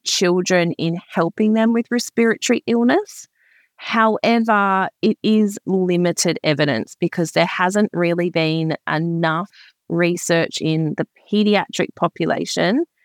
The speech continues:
and then which specific respiratory virus are you talking about. And then which specific strain of probiotic do you need? Because there's so many different ones. So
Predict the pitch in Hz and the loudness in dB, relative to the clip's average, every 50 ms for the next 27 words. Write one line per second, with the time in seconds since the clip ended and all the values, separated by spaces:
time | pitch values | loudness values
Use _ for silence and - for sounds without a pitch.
0 | _ _ _ _ _ - 196 202 202 202 202 190 185 185 175 165 175 208 220 - | _ _ _ _ _ 0 2 4 4 4 4 4 2 2 0 0 0 0 0 0
1 | - - - - - 196 180 - - 170 - - 170 - _ _ - 170 170 - | -4 -8 -10 -6 -4 -4 -2 -2 -2 -2 -2 -2 -4 -4 _ _ -4 -4 -4 -2
2 | - 165 160 139 - - 170 160 156 151 143 143 147 - - - 151 151 151 - | -2 -2 -2 -2 -2 -2 -2 0 0 0 0 0 -2 -4 -4 -4 -4 -4 -2 -2
3 | - 147 156 - 160 160 160 - - 160 165 214 320 320 - _ _ _ _ _ | -4 -6 -4 -2 -2 -2 0 0 0 0 0 0 0 -2 -4 _ _ _ _ _
4 | - 190 190 196 180 170 175 170 165 185 220 - - - - - - 196 - - | -2 0 2 2 2 0 -2 -2 -2 -2 -2 -2 -4 -6 -6 -6 -4 -4 -2 -2
5 | 185 - - - - - - - - 160 156 160 160 170 175 170 165 156 - - | -2 -2 -2 -4 -6 -6 -8 -4 -2 -2 0 0 0 0 0 0 -2 -4 -6 -6
6 | - 160 151 - - 156 156 160 156 - - - - 123 156 151 151 160 165 160 | -4 -4 -2 0 0 0 2 0 0 -4 -4 -4 0 0 2 2 2 2 2 2
7 | 143 127 139 - - - - 151 - 139 139 - - 139 143 143 139 143 135 - | 2 0 0 -2 -4 -6 -6 -4 -4 -4 -2 0 0 0 2 2 2 2 2 0
8 | 151 147 - - - - 127 110 - - - - 165 165 | -2 -4 -6 -4 -2 -2 0 -2 -2 -4 -2 -2 0 0